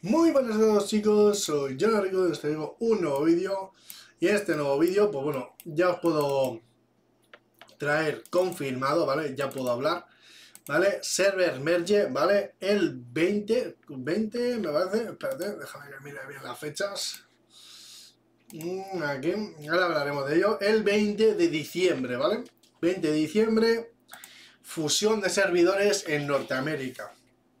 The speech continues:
Ya os dije yo que no merecía la pena cambiaros, os lo dejé medio caer, ¿vale? Así que bueno, todos aquellos que se quedaron, bravísimo, porque ahora podremos jugar todos juntos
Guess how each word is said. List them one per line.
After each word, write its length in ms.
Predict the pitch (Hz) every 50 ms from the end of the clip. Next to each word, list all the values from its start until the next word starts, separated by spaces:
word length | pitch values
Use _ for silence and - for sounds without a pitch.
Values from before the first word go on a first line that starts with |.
| _ _ _ _ _ _ _ - - -
Ya 180 | 160 151 202 220
os 60 | 220
dije 280 | 208 220 - - 185 170
yo 360 | 185 190 202 214 208 - _ _ _ - - - - - - - _ - - - - - _ _ _ _ _ -
que 180 | - 147 151
no 160 | 170 196 208
merecía 500 | 202 185 170 165 151 - 170 180 180 185
la 160 | 175 165 143 123
pena 260 | 147 147 156 156 147
cambiaros, 680 | 143 135 135 135 143 139 135 135 123 120 117 - - -
os 140 | 151 147 139
lo 160 | 139 139 139
dejé 320 | 139 139 139 - 180 202
medio 320 | 208 190 185 175 165 151 143
caer, 400 | - 123 123 135 143 127 - - -
¿vale? 400 | - 127 127 135 160 196 208 - _ _ - - - - - - - - - - - - - - - - - - - - - - - - 175
Así 280 | 185 180 - 175 165
que 100 | 147 156
bueno, 240 | 151 180 196 180 151
todos 320 | - - - 170 170 170
aquellos 320 | 180 175 170 180 165 147 143
que 100 | - 139
se 160 | - 147 131
quedaron, 600 | 131 151 160 170 175 190 202 220 247 254 - - _ _ _ _ _ -
bravísimo, 880 | 135 131 127 135 135 135 139 170 175 - 220 220 233 240 240 226 214 - _ -
porque 280 | 175 180 185 180 185
ahora 220 | 196 202 196 - -
podremos 340 | 170 165 170 170 170 -
jugar 300 | - 165 180 196 196 196 - _ _ _ _ _ _ _ _ _ _ _ -
todos 300 | - 180 190 190 190 190
juntos 520 | - 202 185 156 - 127 113 110 - -